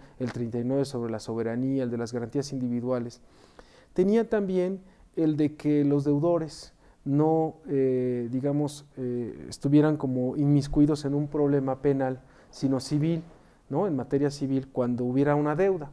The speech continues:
O sea, yo de-, yo de-, yo debo, y entonces tendría un problema legal, obviamente, por esa deuda, pero esa deuda sería de carácter civil y no penal.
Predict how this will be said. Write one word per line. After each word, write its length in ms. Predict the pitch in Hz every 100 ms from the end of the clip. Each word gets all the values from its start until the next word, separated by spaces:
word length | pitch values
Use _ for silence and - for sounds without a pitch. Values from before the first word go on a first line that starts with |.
| -
O 20 | -
sea, 200 | 180 175
yo 200 | 156 170
de-, 240 | 165 180
yo 140 | 165 175
de-, 180 | 170 156
yo 220 | 175 170 - -
debo, 440 | 139 185 160 180 - - - - - - - -
y 180 | 165 151
entonces 540 | 147 165 156 165 147
tendría 320 | 147 139 156
un 120 | 160
problema 640 | 160 147 139 143 147 147 143
legal, 460 | 147 151 170 190 185
obviamente, 540 | 147 143 143 143 143
por 160 | 143 127
esa 180 | 127 143
deuda, 360 | 156 156 175 208 - - -
pero 140 | - 190
esa 180 | 185 190
deuda 400 | 180 175 180 180
sería 240 | 151 147
de 100 | 151
carácter 460 | 147 127 131 - 139
civil 380 | - 135 135 127
y 40 |
no 120 | 123
penal. 420 | 123 151 160 165